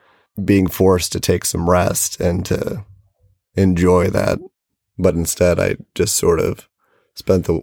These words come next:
week wallowing in it instead. Mary, how about you? What drained your energy this week?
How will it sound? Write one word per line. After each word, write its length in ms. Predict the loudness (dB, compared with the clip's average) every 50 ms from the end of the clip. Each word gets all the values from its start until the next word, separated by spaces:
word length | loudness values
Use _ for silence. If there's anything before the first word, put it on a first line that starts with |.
| -6 _
week 340 | 0 0 2 2 0 -2 -2
wallowing 680 | 0 2 2 4 4 4 4 4 2 2 -2 -4 -6 -2 0
in 180 | 0 0 2
it 160 | 0 -2 -2
instead. 640 | -4 -4 -4 -4 -6 -2 -2 0 0 0 -2 -4 -6 -10 -16 _ _ _ _ _ _ _ _ _ _ _ _ _ _ _ _ _ _
Mary, 420 | 0 2 4 4 4 4 4 4 2
how 100 | 2 2
about 220 | 0 0 0 0
you? 220 | 0 0 0 0
What 480 | -2 -6 -6 -2 -2 -2 -2 -4 -10 -4
drained 240 | 0 0 0 2 0
your 140 | 0 -2 -2
energy 340 | -2 -4 -4 -4 -4 -4
this 200 | -4 -4 -4 -2
week? 260 | 0 0 0 -2 -4